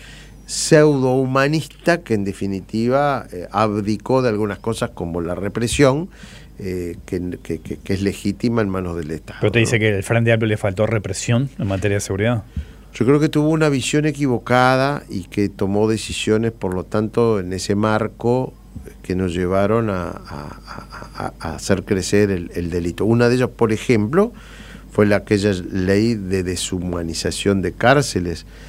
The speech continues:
Speaker 1: del entonces ministro Díaz, que llevó a que casi el cincuenta por ciento de los presos fueron liberados. Este, eh, una visión de que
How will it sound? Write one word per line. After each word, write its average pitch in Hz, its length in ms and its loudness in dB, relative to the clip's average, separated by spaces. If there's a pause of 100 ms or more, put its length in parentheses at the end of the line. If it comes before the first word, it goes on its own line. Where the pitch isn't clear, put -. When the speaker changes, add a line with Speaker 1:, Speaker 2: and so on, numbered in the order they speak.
(280)
Speaker 1:
del 87 220 -4
entonces 87 500 -2
ministro 87 480 -2
Díaz, 131 380 4
que - 160 -4
llevó 87 300 -2
a 117 60 2
que - 120 -10
casi 95 260 -2
el 87 60 -6
cincuenta 95 520 0
por 92 160 -4
ciento 104 360 2
de 98 40 4
los 85 120 -4
presos 90 340 -4
fueron 85 300 -2
liberados. 87 760 2 (640)
Este, 90 600 -2 (260)
eh, 90 400 -4
una 104 320 4
visión 123 400 2
de 135 140 2
que 107 260 0